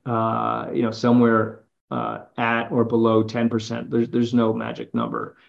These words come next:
But my point is that on this particular model that's in my mind,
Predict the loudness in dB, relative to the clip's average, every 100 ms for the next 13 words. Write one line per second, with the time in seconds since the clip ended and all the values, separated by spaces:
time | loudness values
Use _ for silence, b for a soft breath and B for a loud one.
0 | _ 4 4 2 -4 0 2 2 4 6
1 | 6 6 2 0 4 6 6 2 -2 -2
2 | 0 2 2 0 0 0 2 2 2 4
3 | 4 4 2 -2